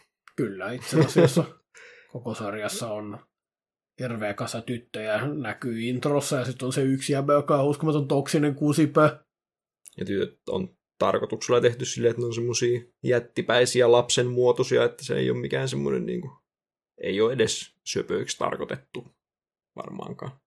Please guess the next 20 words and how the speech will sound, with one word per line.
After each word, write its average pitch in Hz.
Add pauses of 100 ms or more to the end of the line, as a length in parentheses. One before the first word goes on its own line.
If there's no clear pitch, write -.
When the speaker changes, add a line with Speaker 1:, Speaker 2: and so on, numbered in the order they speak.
(560)
Speaker 1:
Saatan 107
tuntea 104
joitain 107
herrasmiehiä, 135
jotka 131
olisi 139
eri 139
mieltä 143
tästä. 147
Speaker 2:
Oh -
my -
god. 107 (640)
Älä -
kerro - (120)
heistä. 123 (3000)
Speaker 1:
Joo. 98 (2250)
Mut 110
niissä 156
oli 110
kyllä 110